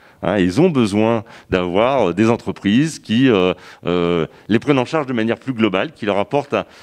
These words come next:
euh, pas seulement du travail, mais, euh, un, un encadrement, du sens à leur vie. Et, euh,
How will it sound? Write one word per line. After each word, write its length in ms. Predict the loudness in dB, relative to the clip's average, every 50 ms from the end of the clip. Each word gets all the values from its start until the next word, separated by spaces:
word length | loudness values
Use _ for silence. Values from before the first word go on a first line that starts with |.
| -20 -10 -6
euh, 120 | -6 -4
pas 160 | -2 -2 -2
seulement 320 | -2 -2 -4 -2 -2 -2 -4
du 100 | -4 -8
travail, 460 | -8 -8 -6 -4 -2 -2 -4 -4 -4
mais, 200 | -6 -4 -2 -2
euh, 220 | 0 0 -2 -2 -4 -6 -14 -18 -8
un, 80 | -8 -6
un 220 | -4 -2 -2 -2 -2
encadrement, 800 | -2 -2 -4 -4 -2 -2 -2 -2 0 0 0 -2 -2 -4 -6 -10
du 240 | -16 -12 -8 -8 -8
sens 360 | -8 -6 -6 -6 -6 -6 -6
à 60 | -6 -6
leur 160 | -4 -4 -6
vie. 200 | -6 -8 -10 -12 -16 _ -20 -20 -20 -20 -20 -20 -20 -20 -20 _ _
Et, 180 | 0 2 2 4 2
euh, 360 | 2 2 2 2 2 0 -2